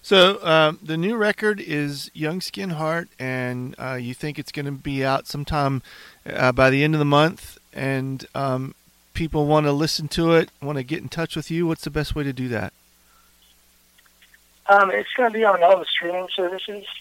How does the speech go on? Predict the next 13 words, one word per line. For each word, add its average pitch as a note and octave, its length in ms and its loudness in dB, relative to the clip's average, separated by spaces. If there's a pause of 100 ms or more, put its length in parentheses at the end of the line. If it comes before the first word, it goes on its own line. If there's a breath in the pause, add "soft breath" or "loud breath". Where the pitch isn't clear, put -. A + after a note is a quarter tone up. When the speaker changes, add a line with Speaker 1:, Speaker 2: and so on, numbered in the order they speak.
(1040)
Speaker 2:
Um, C#3 380 4 (460)
so D3 400 2 (1040)
Apple, D#3 420 2 (140)
Spotify, C#3+ 840 4 (720)
um, B2+ 320 -2 (720)
Google, D3 340 -6
Google D#3 200 -8
Play D#3+ 380 2
Music, D#3 320 -6
whatever D#3 280 -2
it E3+ 320 -6
is. D#3+ 280 0 (840 loud breath)
Um, C3 420 4